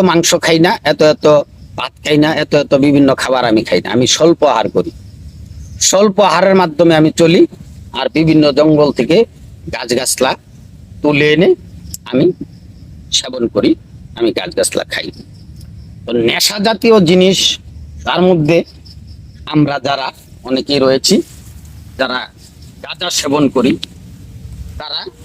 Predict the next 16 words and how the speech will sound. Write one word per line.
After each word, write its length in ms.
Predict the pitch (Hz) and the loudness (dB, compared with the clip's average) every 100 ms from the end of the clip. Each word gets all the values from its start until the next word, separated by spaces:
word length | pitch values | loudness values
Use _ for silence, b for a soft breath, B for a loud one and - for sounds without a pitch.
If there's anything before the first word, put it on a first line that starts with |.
| - - | -20 -18
দয়া 200 | 160 165 147 | -12 -8 -6
করে 140 | 151 156 | -6 -6
আমরা 160 | 156 208 - - - - - - - - | -8 -10 -16 -20 -20 -20 -20 -18 -18 -16
গাঁজা 220 | 156 170 175 - | -14 -10 -6 -6
সেবন 220 | 151 190 190 | -2 -4 -2
ছেড়ে 220 | - 185 175 | -2 2 2
দিব, 120 | 135 90 - - - - - - - - - - | 0 -4 -10 -18 -18 -18 -18 -18 -18 -18 -16 -16
গাঁজা 260 | 151 175 185 - | -12 -8 -4 -4
সেবন 260 | 156 170 175 | -4 -6 -4
আমরা 180 | 160 190 - - - - - - - - - | -4 -4 -12 -20 -20 -20 -20 -20 -20 -20 -6
করব 200 | 208 185 151 | -2 -2 -2
না। 60 | - - - - - - - - - - - - - | -6 -14 -20 -20 -20 -20 -20 -20 -20 -20 -20 -20 -12
বুঝতে 220 | 247 - 170 | -10 -6 -6
পারছেন? 260 | 175 196 240 - - - - - - - - 226 | -2 0 0 0 -12 -20 -20 -20 -20 -20 -8 -8
এখানে 280 | - 180 196 202 - - - - - - - - - - - - - - - - - - - - - | -2 0 0 -2 -10 -18 -20 -20 -20 -20 -20 -20 -20 -20 -20 -18 -18 -18 -18 -20 -20 -20 -20 -20 -14
খুব 140 | 160 | -12